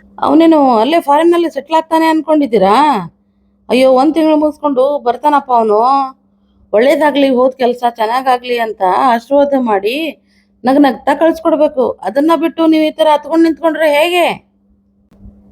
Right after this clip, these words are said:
ಅಂತ ಸಂಪಂಗಿ ತಬಲ ಮತ್ತು ಮಲ್ಲಿಗೆ ಹೇಳ್ತಾ ಇರ್ತಾನೆ.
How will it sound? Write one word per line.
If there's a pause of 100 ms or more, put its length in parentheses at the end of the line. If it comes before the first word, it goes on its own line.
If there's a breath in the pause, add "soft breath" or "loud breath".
(140)
ಅಂತ
ಸಂಪಂಗಿ
ತಬಲ (100)
ಮತ್ತು
ಮಲ್ಲಿಗೆ
ಹೇಳ್ತಾ
ಇರ್ತಾನೆ.